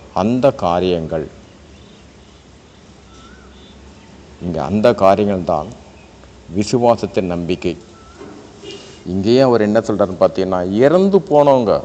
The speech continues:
இறந்து போயாச்சு, எப்படி உயிரோடு வருவாங்க? ஆனாலும் அவருடைய நம்பிக்கை என்னவென்றால், "நீங்க வந்து அவர் மேல கை வைங்க, என் மகன் மேல கை வைங்க,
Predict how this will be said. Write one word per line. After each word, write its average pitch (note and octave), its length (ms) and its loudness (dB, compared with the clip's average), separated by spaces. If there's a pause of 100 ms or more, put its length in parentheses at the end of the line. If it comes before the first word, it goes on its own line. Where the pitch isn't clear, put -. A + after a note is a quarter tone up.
(140)
இறந்து B2+ 420 2
போயாச்சு, C3 580 2
எப்படி C#3+ 400 4
உயிரோடு D3 440 4
வருவாங்க? G#2+ 520 0 (100)
ஆனாலும் F3 640 0
அவருடைய A#2+ 380 0
நம்பிக்கை E3+ 600 2
என்னவென்றால், G#2+ 680 0 (560)
"நீங்க D3 260 4
வந்து E3 220 6
அவர் F#3+ 120 4
மேல D3+ 240 0
கை F#3+ 400 2
வைங்க, B2+ 320 2
என் G#2 140 2
மகன் A#2 300 0
மேல D3 240 2
கை D3+ 300 2
வைங்க, D3+ 420 2